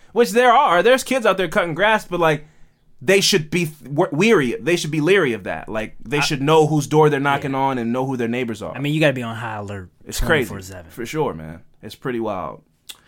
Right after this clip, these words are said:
Speaker 1: Um, so, yes. So while raping, torturing, and murdering young women,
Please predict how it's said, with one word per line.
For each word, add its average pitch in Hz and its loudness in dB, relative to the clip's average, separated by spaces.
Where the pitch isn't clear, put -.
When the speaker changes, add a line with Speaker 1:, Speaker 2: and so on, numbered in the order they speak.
Speaker 1:
Um, 117 -4
so, 104 -6
yes. 139 -6
So 151 -2
while 156 4
raping, 240 -2
torturing, 196 -2
and 135 -2
murdering 156 0
young 147 0
women, 127 0